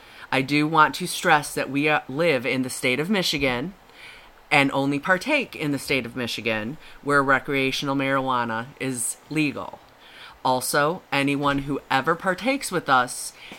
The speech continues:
is over the age of twenty-one, so, uh, which is the age limit for marijuana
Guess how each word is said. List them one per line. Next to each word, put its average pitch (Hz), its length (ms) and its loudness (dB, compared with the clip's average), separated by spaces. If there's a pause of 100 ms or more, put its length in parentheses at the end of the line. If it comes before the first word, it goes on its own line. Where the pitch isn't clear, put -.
is 151 240 2
over 143 260 2
the 156 160 0
age 139 260 0
of 143 160 -2
twenty-one, 139 760 -2 (760)
so, 131 280 2
uh, 135 140 0
which 127 280 -2
is 127 220 -2
the 139 120 -2
age 131 300 0
limit 123 360 -4 (240)
for 135 300 2
marijuana 123 720 2